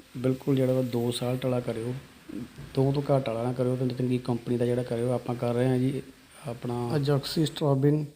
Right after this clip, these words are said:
ਤੇ ਜਿਹੜਾ, ਅ, ਡੈਫਨੋਕਨਾਜ਼ੋਲ ਆਪਾਂ ਇਹ ਕਰ ਰਹੇ ਆ। ਨਾਲ ਆਪਾਂ ਪਾ ਰਹੇ ਆ ਲਿਕੁਇਡ ਪੋਟਾਸ਼, ਤੇ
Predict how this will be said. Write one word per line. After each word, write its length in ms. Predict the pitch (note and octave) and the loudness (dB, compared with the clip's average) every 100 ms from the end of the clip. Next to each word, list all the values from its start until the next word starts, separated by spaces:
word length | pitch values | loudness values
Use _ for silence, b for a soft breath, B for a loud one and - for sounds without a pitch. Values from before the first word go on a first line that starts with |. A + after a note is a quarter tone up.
| _ - | _ 0
ਤੇ 120 | C#3 | 2
ਜਿਹੜਾ, 260 | C3+ C3+ | 4 4
ਅ, 760 | C#3 C3 - - - _ D3 C#3 | 4 0 -10 -20 -20 _ -2 0
ਡੈਫਨੋਕਨਾਜ਼ੋਲ 1120 | B2+ C3+ C3+ - C#3 C#3 C3+ C3+ B2+ C3 C3 C3 | 0 0 0 2 2 4 2 2 2 2 0 -2
ਆਪਾਂ 260 | C3+ - C3 | -8 -4 0
ਇਹ 140 | C3 | 0
ਕਰ 200 | C3 B2+ | 0 -2
ਰਹੇ 180 | A#2+ C3 | 0 2
ਆ। 40 | C#3 | 4
ਨਾਲ 300 | C3 B2 B2+ | 4 2 -2
ਆਪਾਂ 220 | B2+ C3 | -2 -2
ਪਾ 260 | C3 B2 | 0 0
ਰਹੇ 140 | B2+ C3 | 2 2
ਆ 40 | |
ਲਿਕੁਇਡ 420 | C3 B2 A#2+ B2+ | 2 0 -2 -6
ਪੋਟਾਸ਼, 540 | B2+ - A#2 A#2+ C3 - - B B B B B B B _ _ _ - - - | -4 -6 -4 -2 -4 -6 -16 B B B B B B B _ _ _ -20 -20 -2
ਤੇ 440 | B2 B2 B2 B2 | 2 4 4 2